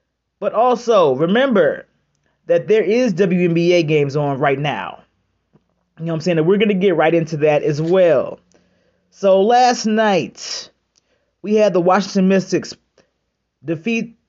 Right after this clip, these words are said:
I'm sorry, Washington Mystics and the Indiana Fever.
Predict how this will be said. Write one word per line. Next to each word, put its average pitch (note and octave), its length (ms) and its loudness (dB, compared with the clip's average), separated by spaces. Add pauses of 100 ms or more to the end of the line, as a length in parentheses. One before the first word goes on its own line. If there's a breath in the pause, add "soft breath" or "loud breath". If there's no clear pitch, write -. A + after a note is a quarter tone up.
(140)
I'm D3+ 80 -12
sorry, A2+ 400 -8 (300)
Washington G3 420 0
Mystics F#3 480 -2 (380)
and E3+ 120 -2
the F3+ 80 -2
Indiana F3+ 360 2
Fever. D3+ 500 -4